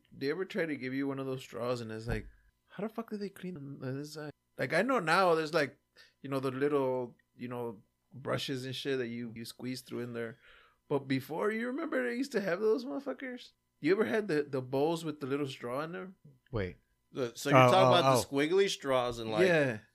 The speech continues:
Speaker 3: what were you drinking out of 'em, bro? That
Speaker 1: Like,
Speaker 3: shit got stuck
Speaker 1: no,
Speaker 3: in 'em.
Speaker 1: milk or fucking pop or anything. You know what I'm saying?
Speaker 2: Yeah, right, right. It's 'cause it's hard to, like, clean 'em out.
Speaker 1: <laughs> How the fuck you
Speaker 2: You can't really.
Speaker 1: Like,
Speaker 2: You, I guess hot water.
Speaker 1: like, now you mean when, when you go to, like,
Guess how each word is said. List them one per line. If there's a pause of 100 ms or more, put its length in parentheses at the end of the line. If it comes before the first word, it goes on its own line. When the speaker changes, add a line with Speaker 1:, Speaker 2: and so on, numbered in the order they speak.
(380)
Speaker 3:
what
were
you
drinking
out
of
'em,
bro?
That (120)
Speaker 1:
Like,
Speaker 3:
shit
got
stuck
Speaker 1:
no,
Speaker 3:
in
'em.
Speaker 1:
milk
or
fucking
pop
or
anything.
You
know
what
I'm
saying?
Speaker 2:
Yeah,
right,
right.
It's
'cause
it's
hard
to,
like,
clean
'em
out.
Speaker 1:
<laughs>
How
the
fuck
you (460)
Speaker 2:
You
can't
really.
Speaker 1:
Like,
Speaker 2:
You,
I
guess
hot
water.
Speaker 1:
like,
now
you
mean
when,
when
you
go
to,
like,